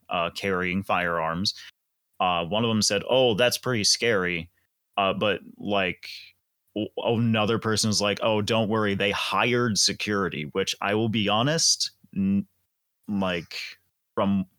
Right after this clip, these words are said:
what those activists, uh, seem to be representing, they were not hired. They were probably volunteers. Um,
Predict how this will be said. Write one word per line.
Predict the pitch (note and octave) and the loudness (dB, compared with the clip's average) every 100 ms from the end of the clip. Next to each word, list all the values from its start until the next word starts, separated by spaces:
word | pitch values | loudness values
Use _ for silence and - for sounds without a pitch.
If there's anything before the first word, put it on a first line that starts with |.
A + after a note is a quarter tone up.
| _ _ _ _ - | _ _ _ _ -6
what | F#2+ G2 | -4 0
those | G#3 G3+ | 0 0
activists, | G2+ G2 G#2+ F#2+ G2+ - - - _ _ _ _ - | 0 -2 -2 -2 0 2 2 0 _ _ _ _ -4
uh, | F#2+ E2+ - _ _ _ _ _ | -2 -2 -4 _ _ _ _ _
seem | - - G#2 | -2 0 2
to | G2+ | 0
be | G2+ | -2
representing, | F#2 F2+ F#2 E2+ F#2+ G2 C3 | -4 -4 -2 -2 -2 -2 -2
they | C3 G#2 G2 | -2 -2 -2
were | F#2+ F#2 | -2 -2
not | E2+ E2+ | -2 -4
hired. | - - - F#2 D2 A#1 E2 - | -6 -14 -6 -4 -4 -6 -10 -10
They | - D#2 | -10 -8
were | D2 | -8
probably | D#2+ D#2 C#2+ D2+ - | -8 -8 -8 -10 -10
volunteers. | G2+ E2+ D#2 D2+ D#2 - B1+ - - - - - _ _ _ _ _ - | -10 -8 -6 -8 -8 -8 -10 -8 -6 -6 -8 -20 _ _ _ _ _ 0
Um, | F2+ D#2 D2+ | 0 0 -4